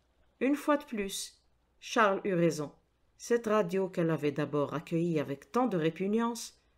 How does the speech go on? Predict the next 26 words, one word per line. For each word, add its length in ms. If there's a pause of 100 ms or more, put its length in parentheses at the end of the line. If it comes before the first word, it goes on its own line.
(220)
finissait 480
par 220
l'amuser 420
vraiment. 400 (680)
Elle 200
l'écoutait 500
sans 300
cesse. 500 (560)
Malheureusement, 840 (300)
lorsque 320
Charles 380
passait 300
la 100
soirée 400
à 40
la 120
maison, 340 (320)
c'était 360
lui 200
qui 180
tournait 300
les 120
boutons 320
à 60
sa 200
place. 500